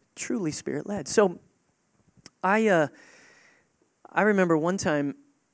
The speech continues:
I was at a chapel service, and, um, you mean, uh, maybe the, the, the best Holy Spirit guy that there is, Benny Hinn, was speaking,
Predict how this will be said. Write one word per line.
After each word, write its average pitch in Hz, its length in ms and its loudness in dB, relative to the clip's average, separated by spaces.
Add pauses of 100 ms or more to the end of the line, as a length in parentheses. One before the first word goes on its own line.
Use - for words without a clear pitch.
I 165 80 -2
was 165 140 -2
at 151 100 0
a 127 60 -8
chapel 180 340 -6
service, 120 540 -8 (460)
and, 143 280 -2
um, 123 280 -2 (880)
you 165 80 -6
mean, 151 240 -4 (880)
uh, - 180 -12
maybe 180 320 0
the, 143 300 -4
the, 147 340 -4
the 147 160 -6
best 196 380 0
Holy 180 280 4
Spirit 165 400 0
guy 147 180 4
that 135 140 0
there 135 160 2
is, 147 240 0
Benny 143 260 -2
Hinn, 131 280 -4 (800)
was 151 160 4
speaking, 131 480 0